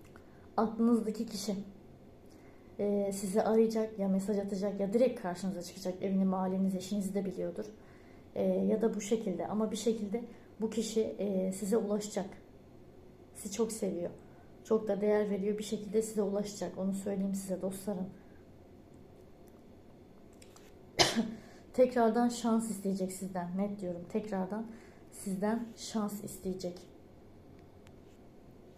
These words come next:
Şöyle söyleyeyim arkadaşlar. Bir düğün var iki ay sonra. Bu düğün sizi çok sevindirecek. Çok güzel bir düğüne katılıyorsunuz. İki yerden size böyle parça parça paralar gelecek arkadaşlar.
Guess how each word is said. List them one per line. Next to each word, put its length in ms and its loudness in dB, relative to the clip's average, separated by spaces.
Şöyle 300 2
söyleyeyim 320 4
arkadaşlar. 580 0
Bir 200 0
düğün 300 2
var 140 2
iki 260 -2
ay 120 2
sonra. 400 -2
Bu 140 2
düğün 160 4
sizi 180 -4
çok 220 2
sevindirecek. 440 -2
Çok 160 -2
güzel 280 0
bir 100 -2
düğüne 240 0
katılıyorsunuz. 680 -4
İki 220 -2
yerden 360 4
size 240 0
böyle 200 4
parça 380 0
parça 360 -2
paralar 340 2
gelecek 420 0
arkadaşlar. 600 -4